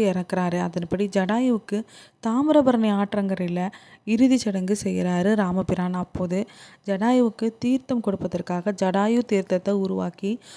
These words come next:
அதிலிருந்து தண்ணி எடுத்து கொடுக்குறாரு. ஜடாயுவுக்கு ராமரே மகனா இருந்து தர்ப்பணம் கொடுத்த இடம்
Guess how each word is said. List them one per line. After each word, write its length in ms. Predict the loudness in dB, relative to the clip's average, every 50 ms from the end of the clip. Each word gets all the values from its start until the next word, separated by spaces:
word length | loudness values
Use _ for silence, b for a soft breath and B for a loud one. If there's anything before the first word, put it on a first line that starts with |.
| B B B
அதிலிருந்து 640 | B -4 -2 0 2 2 4 4 4 4 4 2 2
தண்ணி 320 | 2 2 2 2 2 0
எடுத்து 300 | 0 0 -2 -4 -6 -4 -2
கொடுக்குறாரு. 560 | -2 -2 -2 -2 -4 -4 -2 -2 -2 -4 -4 -6 B B B B B B -4
ஜடாயுவுக்கு 600 | -2 0 2 2 4 4 4 2 2 0 0 0 0
ராமரே 500 | 2 2 2 2 2 2 2 2 2 0 0
மகனா 460 | 0 0 0 0 0 2 2 2 2
இருந்து 320 | 2 2 0 0 -2 -2 -2
தர்ப்பணம் 520 | -2 -4 -4 -4 -4 -2 -2 -2 -2 -2
கொடுத்த 260 | -4 -6 -6 -6 -6 -6
இடம் 300 | -4 -2 -2 -2 -4